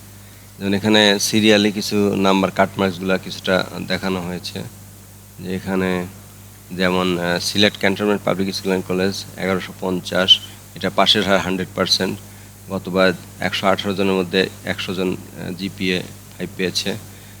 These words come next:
জালালাবাদ ক্যান্টনমেন্ট কলেজ সিলেট, এটা যেমন, আহ,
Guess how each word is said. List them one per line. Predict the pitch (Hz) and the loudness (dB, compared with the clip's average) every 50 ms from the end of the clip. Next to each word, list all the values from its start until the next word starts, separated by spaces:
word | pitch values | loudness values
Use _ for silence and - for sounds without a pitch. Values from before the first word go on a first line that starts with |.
| - - - - | -20 -20 -4 2
জালালাবাদ | 101 101 101 101 98 98 95 98 98 92 - - | 4 6 8 8 8 8 6 6 4 2 0 -2
ক্যান্টনমেন্ট | 95 92 92 92 98 101 101 98 98 92 92 - - - - - - - - - - - - - - - - - - - - - - - - - - | -2 0 0 0 0 2 4 4 4 2 0 -6 -14 -18 -20 -20 -20 -20 -20 -20 -20 -20 -20 -20 -20 -20 -20 -20 -20 -20 -20 -20 -20 -20 -20 -8 -4
কলেজ | 104 95 98 104 113 - - - - - - - | 0 2 4 4 6 4 4 2 0 -6 -10 -10
সিলেট, | - - - 98 95 98 101 98 - - - - - - - - | -10 -6 -2 2 4 4 4 4 2 -8 -14 -16 -20 -20 -20 -14
এটা | - 92 - 95 92 92 | -14 -10 -4 0 0 2
যেমন, | 90 90 92 92 92 95 92 92 | 2 2 2 2 4 4 4 4
আহ, | 92 92 92 90 90 | 4 4 4 2 0